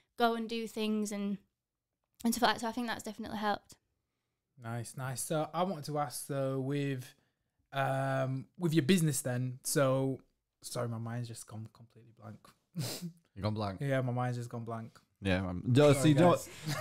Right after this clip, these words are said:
Speaker 3: what, <laughs> do you, do you know what it is? I find that, um,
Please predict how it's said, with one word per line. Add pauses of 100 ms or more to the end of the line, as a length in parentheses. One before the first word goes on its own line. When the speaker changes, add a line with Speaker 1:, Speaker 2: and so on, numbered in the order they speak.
(100)
Speaker 3:
what,
<laughs>
do
you,
do
you
know
what
it
is?
I
find
that, (400)
um,